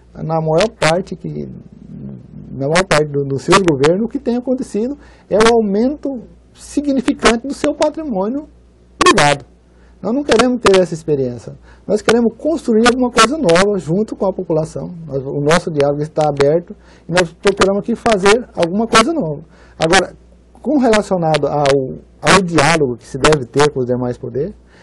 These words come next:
é, não tem como você fazer um governo se você não abrir um canal de diálogo com o parlamento, no caso aí, com a Assembleia Legislativa. Agora, esse diálogo ele tem que ser naquilo que é pautado pela lei.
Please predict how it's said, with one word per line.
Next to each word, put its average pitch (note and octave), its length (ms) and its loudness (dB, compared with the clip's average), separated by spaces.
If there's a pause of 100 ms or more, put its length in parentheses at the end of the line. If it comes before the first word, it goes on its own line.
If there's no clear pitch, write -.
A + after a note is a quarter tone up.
(100)
é, C3+ 140 -2
não G#3+ 160 -2
tem D4+ 180 -4
como A3 160 -2
você F3 260 0
fazer E3 220 0
um F#3 80 -2
governo G#3+ 360 2
se D4+ 60 -4
você D#4+ 280 0
não D4 120 0
abrir G3 240 2
um B3 120 0
canal G#3 280 0
de A#3+ 140 -4
diálogo F3 340 2
com C#4+ 180 -4
o D4+ 40 -14
parlamento, B3+ 640 -2
no D#3+ 140 -10
caso C#3+ 260 -4
aí, D3 160 -2
com F#3+ 120 -6
a F3+ 60 -2
Assembleia G#3 360 -2
Legislativa. A3 580 0 (540)
Agora, C#3 420 2 (560)
esse C4+ 280 0
diálogo F#3+ 380 2
ele D4+ 120 2
tem B3+ 180 0
que C#4+ 80 -2
ser G#3+ 220 0
naquilo D4 400 -2
que D#4 100 -4
é D4+ 40 0
pautado D4+ 480 -2
pela D#4+ 180 -4
lei. E3+ 320 0